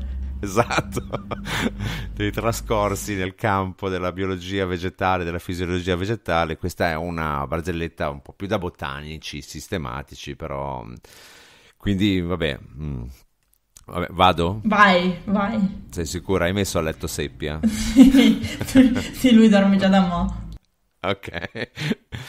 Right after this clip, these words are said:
Speaker 1: Allora, uno stame dice al pistillo: "Mi piace il tuo stilo." <laughs> Vabbè, alla-,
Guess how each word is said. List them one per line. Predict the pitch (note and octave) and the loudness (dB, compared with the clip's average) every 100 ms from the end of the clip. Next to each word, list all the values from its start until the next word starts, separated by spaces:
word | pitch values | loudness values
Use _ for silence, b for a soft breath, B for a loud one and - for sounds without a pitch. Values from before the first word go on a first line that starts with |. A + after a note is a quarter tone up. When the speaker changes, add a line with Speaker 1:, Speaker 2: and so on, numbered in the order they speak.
| B B B | B B B
Speaker 1:
Allora, | - F2+ D#2+ D#2 D2 _ _ _ _ _ _ _ _ | -4 -2 -2 -2 -8 _ _ _ _ _ _ _ _
uno | - A#2+ B2+ | -4 -2 0
stame | - - C3+ D#3 D#3+ D#3+ - | -2 2 2 2 -2 -4 -8
dice | G2+ F#2 D2+ - D2 C#2 | -8 -6 -6 -8 -10 -8
al | C#2 | -10
pistillo: | - D#2+ - - C#2 C2 B1+ C2+ - _ _ _ _ | -10 -12 -12 -10 -8 -8 -12 -14 -18 _ _ _ _
"Mi | E3+ F#3 | -8 -4
piace | A#3+ - - D#2 | -2 -2 -2 -8
il | C#2 | -6
tuo | - | -6
stilo." | D#2 - D#2 C2+ C2+ B1+ - _ _ _ _ _ _ _ _ _ _ _ _ _ _ _ _ _ _ _ _ _ _ _ - | -6 -8 -10 -8 -8 -10 -14 _ _ _ _ _ _ _ _ _ _ _ _ _ _ _ _ _ _ _ _ _ _ _ -10
<laughs> | - - - - C4 B3 - C#4+ E3 C3 | -8 -8 -8 0 2 6 6 6 0 -4
Vabbè, | F#2 F2 | -2 -2
alla-, | - G#2+ - | 0 -4 -4